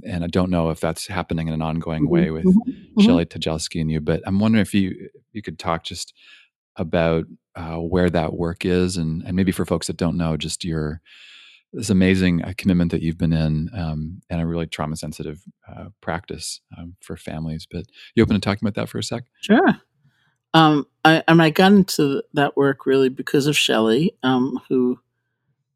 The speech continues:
Speaker 2: was living in the Parkland community, who's an M B S R teacher, mindfulness-based stress reduction, and she began teaching, I think, the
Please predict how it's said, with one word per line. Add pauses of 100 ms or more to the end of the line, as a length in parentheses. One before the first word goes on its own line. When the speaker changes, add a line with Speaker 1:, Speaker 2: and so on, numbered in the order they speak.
Speaker 2:
was
living
in
the
Parkland
community,
who's
an (180)
M
B
S
R
teacher,
mindfulness-based
stress
reduction,
and (800)
she
began
teaching,
I
think,
the